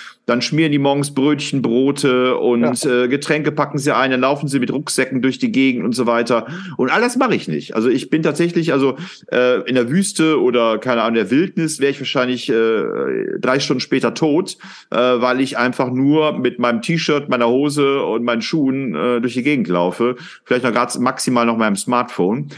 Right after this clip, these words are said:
Speaker 1: Ja, und das war's dann aber auch schon. Und mein Hausschlüssel vielleicht noch.
Speaker 2: Ja.
Speaker 1: Ähm, aber andere Leute haben dann immer eben alles dabei. Äh, Mückensalbe <laughs> und keine Ahnung was.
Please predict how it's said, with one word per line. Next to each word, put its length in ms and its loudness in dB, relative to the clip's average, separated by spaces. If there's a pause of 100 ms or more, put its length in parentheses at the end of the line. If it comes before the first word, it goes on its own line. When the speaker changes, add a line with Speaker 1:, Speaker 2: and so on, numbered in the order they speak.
(220)
Speaker 1:
Ja, 220 2
und 140 0
das 180 0
war's 200 0
dann 120 0
aber 120 0
auch 120 -6
schon. 260 -2
Und 80 -2
mein 160 -2
Hausschlüssel 600 -2
vielleicht 300 -4
noch. 140 -2
Speaker 2:
Ja. 580 -2
Speaker 1:
Ähm, 180 -2 (300)
aber 400 0
andere 220 0
Leute 380 2
haben 180 0
dann 140 0
immer 320 0
eben 200 -2
alles 260 -2
dabei. 480 0
Äh, 360 -2 (160)
Mückensalbe 1120 0 (240)
<laughs> 280 -2
und 200 -2
keine 240 0
Ahnung 240 2
was. 180 -2